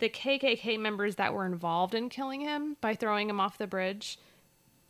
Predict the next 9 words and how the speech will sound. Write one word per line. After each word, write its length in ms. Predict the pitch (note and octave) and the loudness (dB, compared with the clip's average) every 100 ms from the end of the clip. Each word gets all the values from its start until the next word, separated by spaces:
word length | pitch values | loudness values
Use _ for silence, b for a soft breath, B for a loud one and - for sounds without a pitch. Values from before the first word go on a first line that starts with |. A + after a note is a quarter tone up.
| _ _ _ _ _ _ _ | _ _ _ _ _ _ _
they 220 | A3 A3+ | 0 2
all 240 | - G#3 A3 | 4 4 4
died 320 | G3+ F#3+ G3+ | 6 6 6
under 240 | G3 G3 | 4 2
mysterious 420 | G3+ - G#3+ F#3+ F#3 | 0 -2 -2 0 -2
circumstances. 840 | F#3+ F3+ G3 B3+ B3 D#4 D#4+ - _ _ _ _ _ _ _ _ _ _ _ - | -6 -8 -8 -8 -8 -8 -10 -12 _ _ _ _ _ _ _ _ _ _ _ -6
Um, 640 | G#3+ F#3+ F#3 F3+ F3+ E3+ - _ _ - _ _ - | -4 -2 -2 -2 -4 -6 -10 _ _ -20 _ _ -4
automobile 480 | A3 A3+ A#3 A3 A3 | 0 2 2 4 4
accidents, 920 | G#3+ G#3+ - G#3+ G#3+ G#3+ - - - | 6 4 0 -4 -2 -2 -4 -10 -12